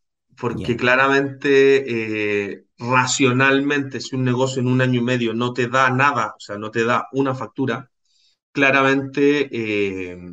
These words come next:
Speaker 1: la mayoría de las ca-, de los casos uno debería desertar, ¿cierto?
Speaker 2: Es claro.
Speaker 1: Pero en el fondo siempre vimos de que la educación, eh, como estaba planteada,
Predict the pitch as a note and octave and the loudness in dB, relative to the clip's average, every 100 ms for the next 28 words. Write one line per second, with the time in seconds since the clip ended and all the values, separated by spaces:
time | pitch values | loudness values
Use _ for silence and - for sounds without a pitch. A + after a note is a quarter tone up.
0 | D#2+ - _ _ - A#2 A2+ A2 A#2+ B2+ | -16 -18 _ _ -6 -2 0 2 4 4
1 | B2 C3 B2+ B2+ A2+ G#2 - C3 B2+ B2 | 2 0 -2 -4 -8 -8 -4 -4 -2 -2
2 | A#2 G#2+ G2+ A2+ A2+ G#2+ G#2 - C3+ A#2+ | 0 0 0 0 0 -2 -10 -6 -2 -2
3 | - G#2+ - C#3+ D3 - - - A2+ D#2+ | -4 -12 -6 -6 -6 -12 -16 -14 -10 -8
4 | D3 D#3 D#3 D#3 - A3 A3 A3+ - A#3 | 4 6 6 2 0 0 2 0 -2 -4
5 | - A3+ A3+ A#3 G#3 F#3+ E3+ F3+ E3+ D#3+ | -2 -2 2 2 2 0 0 -2 0 -2
6 | D3+ D3+ D3 - - G3 G#3+ A3+ - _ | -2 -4 -6 -4 0 2 2 0 -8 _
7 | _ _ - _ _ - C#3+ C#3+ C3+ C3 | _ _ -20 _ _ -8 -2 2 2 0
8 | C3+ C3+ D3+ C#3 C3 F#3 G3 G3 F#3+ F#3 | -6 -4 -4 -4 -2 0 2 2 0 -2
9 | F#3 G3+ F#3+ G3 G3+ | -2 -2 0 -2 -4